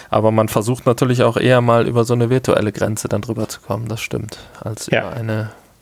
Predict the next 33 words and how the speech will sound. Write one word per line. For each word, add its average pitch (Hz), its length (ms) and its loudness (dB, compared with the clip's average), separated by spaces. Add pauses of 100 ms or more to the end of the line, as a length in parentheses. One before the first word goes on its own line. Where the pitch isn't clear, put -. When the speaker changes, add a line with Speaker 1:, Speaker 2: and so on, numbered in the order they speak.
Speaker 1:
feste 110 640 0 (280)
Mauer, 113 540 2 (140)
wo 107 120 -4
es - 140 -6
ja 107 160 0
definitiv 110 560 -4
unmöglich 107 560 -4
ist. - 220 -14 (840)
Aber 127 260 4
ich 120 80 -2
denke, 131 220 4
die 123 220 4
Leute 120 360 4
werden 117 280 4
dann 120 420 2
schon 117 300 -2
schnell 117 400 2
merken, 117 400 0
dass 120 220 -2
das, - 280 -6 (220)
äh, - 420 -6 (2250)
keinen 120 220 0
Sinn 151 240 2
hat 120 320 0 (180)
<laughs> - 160 -8
und - 460 -2 (640)
dann 113 120 0
spricht - 320 0
sich 107 120 -4
das - 180 -2
ja - 120 -2
auch - 180 -8
rum. 98 240 -6